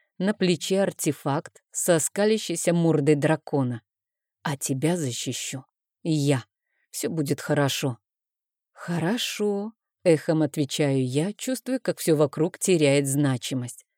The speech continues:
"Мне хочется вечность простоять в объятиях Арма", и никуда не двигаться. Только я и принц. Но это ловушка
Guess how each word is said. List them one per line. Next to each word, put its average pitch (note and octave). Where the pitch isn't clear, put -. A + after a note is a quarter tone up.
"Мне F3+
хочется D3+
вечность C#3+
простоять D3+
в D3+
объятиях C#3
Арма", F3+
и G#3+
никуда A3
не A#3+
двигаться. E3
Только G#3
я F3+
и A#3+
принц. F3
Но F3
это A#3
ловушка G#3